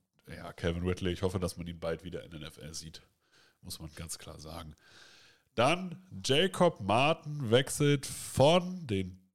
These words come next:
New York Jets zu den Denver Broncos. Die Denver Broncos brauchen jetzt ohne Bradley Chubb definitiv Verstärkung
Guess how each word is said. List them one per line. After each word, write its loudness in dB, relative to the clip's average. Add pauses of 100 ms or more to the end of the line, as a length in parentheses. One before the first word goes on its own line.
(100)
New 0
York 2
Jets 2
zu -4
den -4
Denver -4
Broncos. -2
Die -10
Denver 0
Broncos 0
brauchen 4
jetzt 4
ohne 4
Bradley 4
Chubb 2
definitiv 0
Verstärkung 2